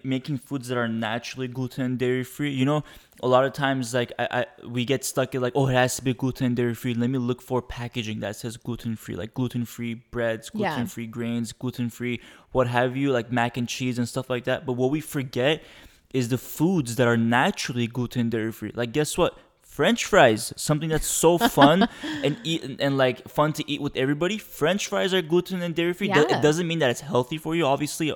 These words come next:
Speaker 1: if you eat it every day or too much, it's not healthy for you. But, like, you can digress. You can go, like, sweet potatoes, you know, uh, dice some potatoes, you know, throw 'em in the
Speaker 2: Mm-hmm.
Speaker 1: oven. Boom, that's an amazing side carb to your meal. And then, like, when it comes to
Speaker 2: Beans.
Speaker 1: proteins too, like meats,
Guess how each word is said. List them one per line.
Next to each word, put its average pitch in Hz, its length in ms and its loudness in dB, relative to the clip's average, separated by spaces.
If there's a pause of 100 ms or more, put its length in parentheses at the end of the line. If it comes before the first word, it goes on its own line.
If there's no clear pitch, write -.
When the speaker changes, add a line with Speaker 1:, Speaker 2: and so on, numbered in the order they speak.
Speaker 1:
if - 160 -8
you 123 80 -8
eat 123 160 -6
it 120 100 0
every 117 180 -4
day 120 140 -2
or 110 140 -2
too 123 220 -6
much, 120 200 -2
it's - 160 -10
not 117 240 -2 (220)
healthy 123 300 -4
for 185 180 -8
you. 214 140 -4 (260)
But, 135 140 4
like, 143 260 2 (360)
you 127 120 -14
can 156 140 0
digress. 160 420 4
You 123 60 -6
can 131 100 -2
go, 147 60 4
like, 127 160 2 (120)
sweet - 320 -4
potatoes, - 600 -2
you 120 60 4
know, 135 180 2 (400)
uh, 123 280 4
dice 123 440 0
some 160 160 -4
potatoes, 165 540 0
you 147 80 -2
know, - 40 -6
throw 123 140 2
'em 135 80 2
in 143 80 2
the 139 60 4
Speaker 2:
Mm-hmm. 131 100 4
Speaker 1:
oven. 139 320 0
Boom, 156 240 0
that's 131 300 0
an - 80 -8
amazing 139 640 -2 (220)
side 131 520 0
carb 123 420 2
to 127 100 -6
your 127 120 0
meal. 151 360 0
And 120 180 0
then, 135 160 0
like, 127 260 -2
when 123 120 -2
it 123 120 -2
comes 135 260 0
to 131 100 -2
Speaker 2:
Beans. - 80 -10
Speaker 1:
proteins 151 640 -2
too, 160 180 0
like 117 300 0
meats, 117 560 -4